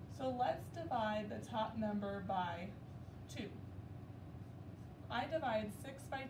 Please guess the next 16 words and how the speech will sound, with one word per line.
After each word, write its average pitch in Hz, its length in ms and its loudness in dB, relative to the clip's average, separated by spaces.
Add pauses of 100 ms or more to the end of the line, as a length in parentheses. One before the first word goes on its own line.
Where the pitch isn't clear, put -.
(120)
two, 220 220 -2
I 214 120 4
get 208 300 -4
three. 196 200 -4
My 185 160 0
new 220 260 0
numerator 202 580 0
is 190 160 -6 (100)
three. 170 300 -4 (1040)
If - 60 -8
I 262 120 6
divide 233 360 4
the 214 60 2
bottom 233 360 6
d-, 220 80 4 (140)
by 202 160 4